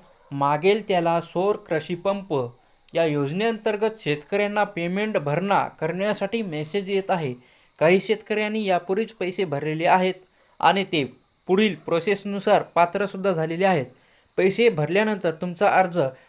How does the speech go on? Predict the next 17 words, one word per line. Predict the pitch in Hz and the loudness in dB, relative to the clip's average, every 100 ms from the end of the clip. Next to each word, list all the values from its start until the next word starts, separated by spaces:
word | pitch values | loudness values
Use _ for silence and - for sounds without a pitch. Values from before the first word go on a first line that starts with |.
| _ - | _ 2
पुढील | 185 226 247 | 4 6 4
कार्यवाहीसाठी | 247 190 190 190 196 214 208 202 220 | 2 2 2 4 2 2 -4 -4 -4
सबमिट | 208 175 175 202 | -2 -2 -2 -6
होणार | 175 170 180 | -6 -2 2
आहे. | 190 170 123 - _ _ _ _ - | 4 2 -4 -10 _ _ _ _ -6
जर | 139 214 220 | 4 4 4
तुमचे | 220 208 226 | -2 -2 -2
पेमेंट | 214 190 202 214 | -2 -2 0 0
भरणे | 160 151 180 196 | 0 -2 -2 -2
बाकी | 160 143 156 202 | 0 -2 -2 -2
अस-, | - 170 - - _ - | -2 -2 -6 -20 _ -6
असल्यास | 151 190 202 170 - _ | -4 2 4 4 0 _
पेमेंट | 196 208 220 240 240 - _ _ _ _ _ - | -2 0 2 2 0 -10 _ _ _ _ _ -2
करण्यासंदर्भात | 180 208 214 226 233 226 226 196 | 0 2 0 0 2 4 4 2
मेसेज | 151 247 226 202 | 0 -2 -2 -2
आला | - 175 180 180 - _ _ _ _ _ _ _ _ _ _ - | 2 4 4 2 -2 _ _ _ _ _ _ _ _ _ _ -6
येईल. | 175 214 143 117 - | -2 0 0 -4 -14